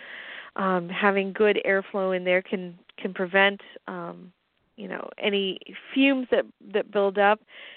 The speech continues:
You know, maybe somebody pulls up next to your, your coop to unload feed and leave the truck running 'cause they're taking a phone call and they're hanging out inside the cu-, truck because they've got the air conditioner running, but they don't realize they're pumping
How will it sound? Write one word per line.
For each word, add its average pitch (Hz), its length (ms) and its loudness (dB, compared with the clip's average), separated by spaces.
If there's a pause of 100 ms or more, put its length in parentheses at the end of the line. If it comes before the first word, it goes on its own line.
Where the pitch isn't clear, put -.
(140)
You 226 80 -4
know, 208 80 -2
maybe 285 480 4
somebody 294 280 0
pulls 285 380 0
up 277 180 2
next 233 260 -4 (120)
to 247 60 -8
your, 226 380 -2
your 214 240 -12
coop - 320 -8
to - 140 -6
unload 202 420 0 (100)
feed 214 260 -2
and 180 220 -8
leave 220 200 -4
the 214 60 -6
truck 214 320 0
running 202 240 -4
'cause 202 140 -12
they're 175 100 -2
taking 220 300 -4
a 196 60 -4
phone 202 300 -2
call 196 360 6
and 185 100 -2
they're 175 180 2 (560)
hanging 269 400 2
out 226 240 4 (120)
inside 226 500 2
the 196 80 -6
cu-, 226 600 0
truck 269 340 2
because 214 240 -8
they've 190 140 -6
got 185 160 -2
the - 120 -14
air 254 140 2
conditioner 240 400 -6
running, 208 300 -4
but 190 120 -8
they 190 80 -6
don't 214 220 -4
realize 196 380 0
they're 202 120 -2
pumping 185 580 -8